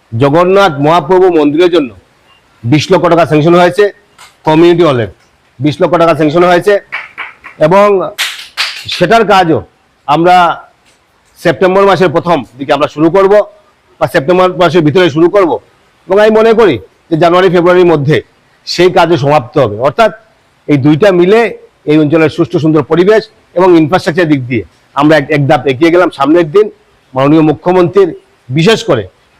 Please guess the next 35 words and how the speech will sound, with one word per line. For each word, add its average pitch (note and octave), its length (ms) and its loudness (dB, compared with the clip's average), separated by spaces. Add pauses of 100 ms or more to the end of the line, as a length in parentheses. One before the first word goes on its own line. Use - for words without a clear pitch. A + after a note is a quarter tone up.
(160)
কাঠি-, E3 260 0
কাঠিগোড়ার G3 460 2
প্রতি F#3 220 -2
উনার F3 260 0
যে E3+ 100 -8
সুনজর, D3 480 -2 (580)
কাঠিগোড়ার G#3 440 2
প্রতি G3+ 200 0
উনার F#3 260 2
যে, E3+ 340 0 (340)
আহ, C#3+ 640 2
বিশেষ D3 300 -4
করে F3+ 340 2
যে D3+ 320 0 (460)
পজিটিভ F3+ 520 0 (320)
দৃষ্টিকোণ E3+ 460 -2
নিয়ে G#3 200 2
উনি F#3+ 200 2
যে F#3+ 160 2
কাজ F3 240 0 (100)
করছেন F3 400 -2
এবং C#3+ 180 -8
বিশেষ D3+ 260 -6
করে F3+ 180 0
কাঠিগোড়াকে F3+ 680 0 (320)
একটা, E3+ 520 0 (280)
আহ, C#3 80 -2
সুন্দর F#3 460 0
সমষ্টিতে F3 440 -2
রূপান্তরিত E3+ 420 0
করার E3+ 260 0
জন্য E3+ 140 -4
ওনার E3 220 -2
যে D#3+ 80 -10
প্রচেষ্টা, C#3 420 -6